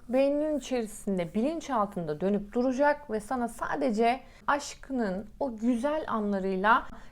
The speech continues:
yeni mesajlar getirecek ve sen de eğer buna kapılıp gidersen kırık kalp sendromundan kurtulamayacaksın. Ve bir de şu hatayı yapıyoruz.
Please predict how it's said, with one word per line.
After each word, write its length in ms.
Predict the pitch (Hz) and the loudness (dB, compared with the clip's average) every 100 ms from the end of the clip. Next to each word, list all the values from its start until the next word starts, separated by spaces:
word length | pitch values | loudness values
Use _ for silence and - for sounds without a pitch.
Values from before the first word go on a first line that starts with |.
| - | -4
yeni 200 | 240 247 | 2 4
mesajlar 600 | 226 196 190 180 185 226 | 4 2 0 0 0 0
getirecek 640 | 233 226 226 208 220 226 | 0 -4 -2 0 -2 -2
ve 80 | 226 | -4
sen 300 | 226 349 339 | 0 0 0
de 40 | |
eğer 260 | 269 226 196 | 0 2 2
buna 160 | 202 202 | 0 0
kapılıp 440 | 202 202 185 - | -4 -2 -4 -2
gidersen 580 | 202 208 208 208 226 226 | 0 2 0 -2 -4 -4
kırık 280 | - 294 302 | -2 -4 -4
kalp 260 | - 185 175 | -4 -4 -4
sendromundan 840 | - 240 196 180 175 185 247 277 - - | -4 -2 -2 -4 -6 -2 -2 -2 -8 -10
kurtulamayacaksın. 920 | 247 180 151 156 156 185 - - 302 - | -8 -6 -8 -8 -8 -10 -10 -12 -12 -8
Ve 140 | 226 294 | -2 4
bir 180 | 349 320 | 4 2
de 80 | |
şu 240 | 359 - 330 | -2 -4 -4
hatayı 460 | 302 - 240 208 | -4 -4 -2 0
yapıyoruz. 640 | 208 190 - 214 311 403 | -2 -4 -2 0 0 -4